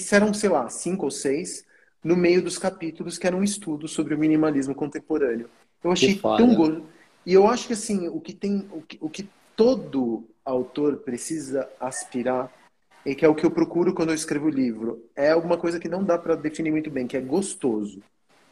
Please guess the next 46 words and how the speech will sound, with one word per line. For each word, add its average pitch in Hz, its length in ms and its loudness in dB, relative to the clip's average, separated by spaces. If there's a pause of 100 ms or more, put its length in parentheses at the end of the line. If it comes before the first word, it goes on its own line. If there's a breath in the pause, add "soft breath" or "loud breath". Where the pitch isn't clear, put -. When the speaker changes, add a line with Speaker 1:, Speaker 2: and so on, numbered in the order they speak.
Speaker 2:
Sim. 120 380 0
Speaker 1:
Tem 196 140 4
que, 208 100 2 (320)
tem 208 140 8
que 220 100 0
ler 185 140 6
gostoso, 131 640 0
sabe? 123 460 -4
Tem 208 220 0
que 202 140 -6
ler, 139 80 2
Speaker 2:
Sim. 151 320 8
Speaker 1:
mas 135 220 -4
tem 196 200 0
que 202 80 -2
se - 220 -8
ler, 196 400 4 (480 loud breath)
não 196 180 6
importa 233 460 4
qual 196 160 0
que - 80 -2
é - 20 4
o 151 60 4
assunto, 139 480 -8
mas 143 180 -10
tem 202 140 -4
que 202 80 -2
ser - 160 -8
gostoso 160 680 0
de 113 140 -6
ler, 117 140 -4
sabe? 139 280 -4
Tem, 175 220 -6
é 190 120 4
uma 226 140 4
coisa 220 180 2
muito 220 220 4
difícil - 460 -10
de - 100 -20
você 123 480 -2 (400 soft breath)
Speaker 2:
Sim. 117 320 2
Speaker 1:
O 107 40 -6
que - 140 4
que - 80 6
é 185 40 8
gostoso? 123 720 0